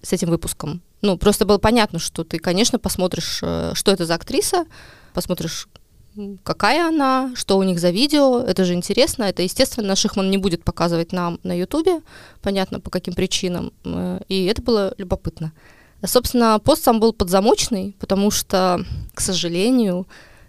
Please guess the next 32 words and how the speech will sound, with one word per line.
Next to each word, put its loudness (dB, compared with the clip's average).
э, -2
у 2
меня 4
не 2
такие -2
крепкие 0
нервы, 2
и 4
в -16
последнее 0
время 2
из-за 0
этой -2
волны 4
хейта 0
я 2
стала, 2
э, -2
подобные 2
посты, 0
э, 2
щадя 4
свою 2
психику 0
и 2
психику 2
нарвитян, 2
прятать 0
под 0
замок. -2
Но 4
нет. 0